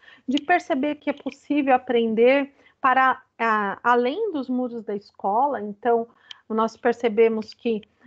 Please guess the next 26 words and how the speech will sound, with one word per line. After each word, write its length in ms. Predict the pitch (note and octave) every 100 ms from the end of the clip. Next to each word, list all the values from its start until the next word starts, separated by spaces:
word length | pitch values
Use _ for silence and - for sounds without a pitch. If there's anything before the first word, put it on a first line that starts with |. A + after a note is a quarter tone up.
| _
aqueles 480 | G3+ - B3+ C4 B3
alunos 460 | A3+ A3+ B3 A#3
que 120 | _
tiveram 800 | A#3 - F#3 G#3+ B3 C#4+ C4 A3+
acesso, 760 | G#3+ G#3+ - A3 B3 A#3+ - F#3+
né, 340 | G#3 A#3+ C4+ - - -
a, 360 | - G3+ - G3
a, 40 |
aos 240 | G3+ A3 G3+
meios 500 | A3 A#3+ C4 B3 -
para 380 | - B3+ C#4+
fazer 480 | C#4+ A#3+ G#3+ A3+ A#3+
a, 160 | A3+ G#3+
a 120 | G#3
aprendizagem 680 | G#3 - G#3+ G3+ G#3 G3+ G#3
remota, 680 | F#3+ G3+ G3+ A3 A#3+ A3+ A3 _
que 180 | A#3+
conseguiram 640 | A#3 - A#3 - A3 B3+ A#3+
estar 340 | A3+ - A3+
engajados, 880 | G#3+ G#3 G3+ F#3 C4 D4+ C4+ G#3 - _ _ _ -
eles 260 | C#4+ F#4
conseguiram 720 | - - G4+ - C#4+ F4 A4+ A#4
perceber 500 | F4 - B3+ B3+ C#4+
que 240 | _ D4+
é 120 | C#4
possível, 920 | F#4 - G4 - - B3 C4 C#4 E4+